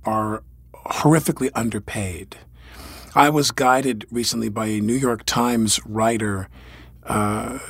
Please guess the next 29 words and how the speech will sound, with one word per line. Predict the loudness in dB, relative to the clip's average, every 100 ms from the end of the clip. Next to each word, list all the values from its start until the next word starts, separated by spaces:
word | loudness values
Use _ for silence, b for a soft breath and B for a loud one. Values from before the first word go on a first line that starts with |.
| -10 -2
to, | 4 4 4 0 -6 -14 -6
uh, | -2 -2 -4 -8 -8 -6
the | -6
plight | -6 2 4 4 -2 -6
of | -4
libraries | 2 2 2 0 0 0 -2 -6 -6
in | -2 0 0 -2 2
Iowa. | 2 2 -4 -8 -12 -20 -20 B B B B B
And | 0
we | 2
were, | 4 2 0 -4 -4
uh, | -2 0
my | 0 4
wife | 4 4
and | 2
I |
have | 2 0
a |
charitable | -2 0 0 0 -2
foundation, | -2 0 0 0 0
my | 0
family, | 0 0 0 0
and | -2
we, | -4 -6 -6
we | -2 -2 -4
were | -4 -4
pointed | -4 -2 -2 -2 -4
toward | -2 -2
this | 0 0